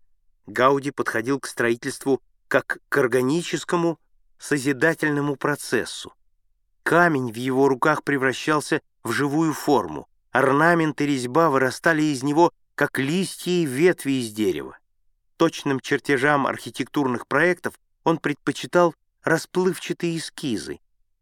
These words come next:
и сам стремился постоянно находиться на стройплощадке. Такое наблюдение нужно было ему, чтобы этап за этапом видеть, как здание приобретает форму, дабы при необходимости тут же на месте – внести коррективы.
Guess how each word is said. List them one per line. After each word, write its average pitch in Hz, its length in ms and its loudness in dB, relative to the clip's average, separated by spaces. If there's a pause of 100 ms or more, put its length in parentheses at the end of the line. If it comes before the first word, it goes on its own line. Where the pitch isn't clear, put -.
(260)
и 165 80 0
сам 165 260 4
стремился 147 540 0
постоянно 156 600 0
находиться 143 540 -4
на 139 120 -2
стройплощадке. - 1040 -4 (480)
Такое 160 320 0
наблюдение 143 640 0
нужно 127 280 -2
было 131 200 -2
ему, 135 240 -2
чтобы 143 340 -2 (240)
этап 156 340 -2
за 139 220 0
этапом 139 520 2
видеть, 165 500 -8
как 95 260 -2
здание 156 500 -2
приобретает 139 600 -4
форму, 92 560 -2 (640)
дабы 117 300 2
при 117 160 -2
необходимости 143 880 -2
тут 196 240 -4
же 113 140 -4
на 104 100 -2
месте – 170 460 -2 (200)
внести 117 440 -6
коррективы. - 640 -8